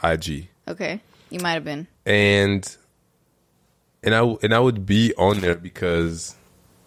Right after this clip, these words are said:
Speaker 1: I was like, "Okay, well, there's nothing," like, usually after work, I would, like, you know, just come home right away.
Speaker 2: Mm-hmm.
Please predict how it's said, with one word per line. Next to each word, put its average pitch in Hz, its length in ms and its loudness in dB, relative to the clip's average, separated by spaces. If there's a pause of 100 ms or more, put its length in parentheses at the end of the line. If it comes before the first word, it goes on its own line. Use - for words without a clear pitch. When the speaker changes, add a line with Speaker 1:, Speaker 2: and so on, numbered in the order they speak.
Speaker 1:
I 110 120 -2
was 117 160 0
like, 107 180 -2
"Okay, 123 300 -2
well, 95 300 4
there's 90 260 0
nothing," 98 420 2
like, 90 320 2
usually 104 460 2
after 92 320 0
work, 85 340 2
I 80 80 2
would, 82 240 0
like, 76 260 -6
you 85 60 -8
know, 78 80 -4
just 80 220 -10
come 82 160 -4
home 82 240 -4
right 95 160 4
away. 110 260 2
Speaker 2:
Mm-hmm. 208 500 2